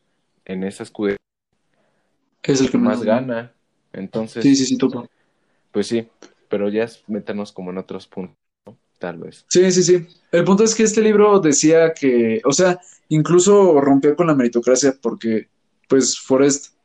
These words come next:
Speaker 2: no hacía prácticamente nada para <laughs> llegar a donde estaba. Y esta película, yo siento que no es así. Bueno, sí
Speaker 1: Ah, ok.
Speaker 2: hay algo que no me gusta de la película, que es cómo le va a Jenny, porque siento que,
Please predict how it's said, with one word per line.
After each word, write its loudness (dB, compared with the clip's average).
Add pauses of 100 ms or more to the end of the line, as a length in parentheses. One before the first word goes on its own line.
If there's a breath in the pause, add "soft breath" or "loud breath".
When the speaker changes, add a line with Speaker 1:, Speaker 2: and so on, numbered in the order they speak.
(220)
Speaker 2:
no 0
hacía 0
prácticamente -2
nada 0 (840)
para 0
<laughs> -
llegar 0
a -2
donde -6
estaba. -2 (580 soft breath)
Y 4
esta 0
película, 0 (440)
yo -2
siento -4
que -8
no -6
es -6
así. -4 (1300)
Bueno, 2
sí 0
Speaker 1:
Ah, 4
ok. 4
Speaker 2:
hay 4
algo 2
que -8
no -10
me -10
gusta -20
de -8
la -8
película, -2 (440)
que 0
es 0
cómo 0
le 2
va 4
a 2
Jenny, -2 (160)
porque -6
siento -2
que, 0